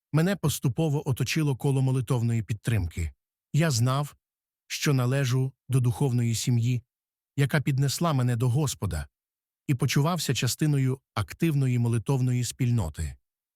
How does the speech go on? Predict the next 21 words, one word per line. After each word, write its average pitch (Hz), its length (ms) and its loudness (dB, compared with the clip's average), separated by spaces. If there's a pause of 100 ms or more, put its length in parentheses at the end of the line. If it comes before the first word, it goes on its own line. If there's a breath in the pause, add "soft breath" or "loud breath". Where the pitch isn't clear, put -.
(140)
Я 160 180 2
відчував, 151 640 -2 (480)
що - 240 0
замість 135 400 0
мене 151 260 0
моляться 127 440 0
інші, 90 560 -2 (580)
і 139 80 2
що 156 260 0
мені 147 220 2
не 143 140 2
варто 151 360 -2
хвилюватися. 113 800 -2 (580)
Завдання, 156 480 2
що 143 180 -2
здавалося 135 480 0
неможливим, 135 580 0 (540)
виявилося 156 540 2
цілком 131 380 0
під 113 140 -4
силу. 80 380 -4